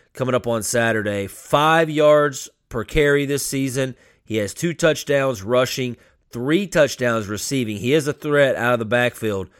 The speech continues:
to catch some passes. Two hundred thirty-two rushing yards on the season, getting fifteen carries per contest and averaging a little over seventy-seven yards per game.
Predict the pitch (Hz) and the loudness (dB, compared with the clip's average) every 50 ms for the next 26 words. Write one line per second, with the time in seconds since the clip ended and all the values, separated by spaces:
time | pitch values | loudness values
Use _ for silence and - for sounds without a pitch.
0 | _ _ _ _ _ - 107 - 135 127 113 - - 110 92 120 120 113 110 110 | _ _ _ _ _ -14 -8 -2 0 0 0 -2 -6 -8 -4 -2 -2 0 0 -2
1 | - 107 87 80 - - _ _ _ _ - - - 180 170 170 170 170 165 139 | -4 -6 -10 -12 -14 -16 _ _ _ _ -8 -2 2 4 4 6 6 4 2 2
2 | - 156 151 156 147 - 156 135 123 135 139 135 - - 135 131 131 127 127 120 | 2 4 4 4 2 0 -2 -2 2 2 2 0 0 -6 -4 -2 0 0 0 0
3 | 104 117 - 117 120 123 123 117 113 107 - - 127 123 123 110 117 117 110 101 | -2 -4 -8 -6 -4 -4 -4 -4 -4 -6 -4 -4 -4 -4 -4 -4 -6 -8 -6 -4
4 | 110 104 101 95 - - 131 123 - - 139 131 123 120 117 113 - _ _ _ | -4 -4 -6 -6 -4 -4 -4 -4 -4 -8 -6 -6 -6 -6 -6 -10 -12 _ _ _
5 | _ _ _ - - 131 123 120 117 113 107 98 - - 117 110 101 - - 127 | _ _ _ -4 -2 0 2 2 2 2 0 -2 -6 -8 -6 -6 -6 -4 -4 -2
6 | 120 117 107 - 107 104 101 95 - 107 104 110 113 110 107 107 90 104 98 92 | -2 -2 -4 -4 -4 -4 -4 -4 -6 -4 -2 -2 -2 -2 -2 -4 -8 -8 -10 -10
7 | 90 - - - _ - _ - 104 117 127 127 123 113 110 110 104 104 - - | -10 -14 -20 -20 _ -20 _ -8 -4 -2 0 2 2 2 0 0 0 -2 -2 0
8 | 127 117 110 110 101 - 117 104 104 101 98 98 101 98 98 92 - - 98 85 | -2 -2 -2 -2 -4 -4 -4 -4 -4 -6 -6 -4 -4 -4 -4 -4 -6 -10 -12 -10
9 | 78 127 135 131 127 117 107 98 | -4 0 2 2 2 2 0 -4